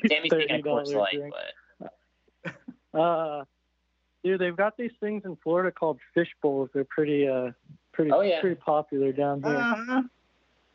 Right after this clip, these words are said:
Speaker 1: Well,
Speaker 3: Oh, yeah.
Speaker 1: I'll be down there Monday, dude. So, uh, fish
Speaker 2: I know.
Speaker 1: bowls on
Speaker 2: I'm gonna
Speaker 1: Tuesday.
Speaker 2: be,
Speaker 1: <laughs>
Speaker 2: I'm gonna be, uh,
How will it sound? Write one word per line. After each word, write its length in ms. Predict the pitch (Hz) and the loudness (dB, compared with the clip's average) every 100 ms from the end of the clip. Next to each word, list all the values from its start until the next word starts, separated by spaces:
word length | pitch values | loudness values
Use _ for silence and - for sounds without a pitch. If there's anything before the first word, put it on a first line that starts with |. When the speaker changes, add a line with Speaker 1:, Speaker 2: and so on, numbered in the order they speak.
| _ _ _ _ _ - | _ _ _ _ _ -2
Speaker 1:
Well, 240 | - 117 113 | 2 4 4
Speaker 3:
Oh, 40 | |
yeah. 160 | 127 110 | 2 2
Speaker 1:
I'll 80 | 131 | 4
be 100 | 160 | 4
down 180 | 160 | 4
there 140 | 156 143 | 2 0
Monday, 340 | 139 147 131 117 | 0 2 0 0
dude. 280 | 117 120 | -2 -2
So, 280 | 110 120 117 | 2 2 4
uh, 420 | 113 113 110 101 - _ _ _ _ - | 4 4 2 -2 -6 _ _ _ _ -6
fish 160 | 127 135 | 0 2
Speaker 2:
I 60 | |
know. 160 | 185 185 | 4 4
Speaker 1:
bowls 140 | 254 120 | 2 0
on 320 | 117 110 104 _ | -2 -4 -14 _
Speaker 2:
I'm 160 | - 196 | -6 -2
gonna 200 | 202 208 | 0 0
Speaker 1:
Tuesday. 420 | 202 190 - 202 - | 0 -2 0 0 2
Speaker 2:
be, 60 | |
Speaker 1:
<laughs> 40 | 160 | -2
Speaker 2:
I'm 120 | 190 | -2
gonna 120 | 202 | -4
be, 260 | 190 202 190 | -4 -2 0
uh, 300 | 180 170 | 2 0